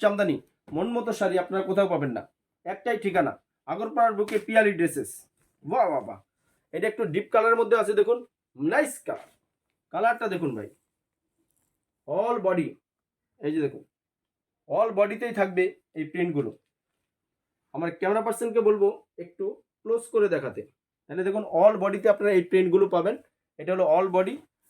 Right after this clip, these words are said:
আর আঁচলে সবসময় বড় প্রিন্ট থাকবে, সফট জামদানি, যেগুলোকে ঢাকাই জামদানিও বলে অনেকে।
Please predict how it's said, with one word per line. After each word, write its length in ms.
আর 60
আঁচলে 260
সবসময় 400
বড় 200
প্রিন্ট 220
থাকবে, 180
সফট 240
জামদানি, 400
যেগুলোকে 380
ঢাকাই 320
জামদানিও 400
বলে 160
অনেকে। 220